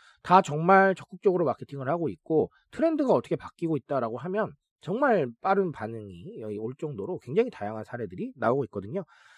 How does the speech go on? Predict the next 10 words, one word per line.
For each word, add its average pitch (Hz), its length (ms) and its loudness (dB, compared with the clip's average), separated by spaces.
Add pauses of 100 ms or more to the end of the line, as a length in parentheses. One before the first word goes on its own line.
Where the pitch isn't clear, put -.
(180)
자, 196 300 8
지에스 294 280 2
리테일은 233 840 8
이렇게 170 320 -2
사례를 196 300 2
많이 226 640 -2
만들어가는 135 720 -6
이 240 320 2
시장의 165 420 -4
와중에, 104 560 -8